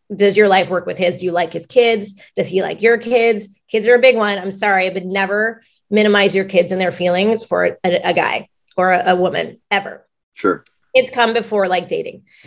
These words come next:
Speaker 1: Um, and then on top of that, number four is chemistry. So ladies, chemistry is your last one. I've seen women just deal with douchebags for years because, well, the chemist, Katie, the sex was so great.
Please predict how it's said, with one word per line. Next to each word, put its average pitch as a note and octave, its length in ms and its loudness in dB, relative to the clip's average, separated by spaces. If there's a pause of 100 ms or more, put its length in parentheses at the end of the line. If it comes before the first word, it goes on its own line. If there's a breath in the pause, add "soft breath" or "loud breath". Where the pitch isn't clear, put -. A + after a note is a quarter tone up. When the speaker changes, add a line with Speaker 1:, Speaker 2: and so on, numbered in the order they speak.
(360 loud breath)
Speaker 1:
Um, F#3 420 0 (160)
and A3+ 180 2
then A#3 260 4
on A3 200 0
top A#3+ 260 0
of B3 80 -4
that, C4 180 2
number B3 180 -4
four D4 200 -2
is D4+ 100 -4
chemistry. G#3 480 -6
So G3+ 160 -8
ladies, A#3+ 320 0
chemistry C4 520 -6
is A#3 120 0
your A3 100 2
last F#3 280 -2
one. F#3+ 140 -4
I've A#3 160 -2
seen C4+ 280 -6
women C4+ 460 -2 (360 soft breath)
just A3+ 260 -2 (480)
deal C#4 280 2
with A3+ 180 -4
douchebags B3+ 600 -2
for G#3+ 100 -4
years G#3 520 2
because, A3 360 0
well, C4+ 120 0
the C#4 80 0
chemist, C4+ 400 -4
Katie, C#4 340 -6
the B3+ 100 0
sex G#3+ 320 -6
was E3+ 140 -14
so - 160 -10
great. - 320 -6